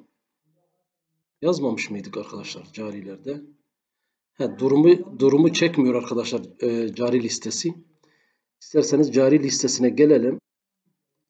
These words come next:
Şurada, e, carileri dokuz değil ondan itibaren alalım. Şurası kolon on, on diyelim. Bir sütun daha ekleyelim. Virgül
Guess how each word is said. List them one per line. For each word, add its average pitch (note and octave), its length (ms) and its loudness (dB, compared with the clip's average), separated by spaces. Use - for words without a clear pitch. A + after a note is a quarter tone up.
Şurada, D#3 760 0
e, B2+ 1400 4
carileri B2+ 600 0
dokuz C#3+ 340 -4
değil E3 140 6
ondan B2+ 480 -4
itibaren G#2+ 480 -12
alalım. C3 520 -8
Şurası - 1120 -10
kolon B2+ 460 -10
on, B2+ 240 -10
on C3 280 -10
diyelim. A2+ 520 -8
Bir C3+ 40 -6
sütun B2+ 380 -4
daha B2 200 4
ekleyelim. A#2+ 520 -2
Virgül B2 420 -2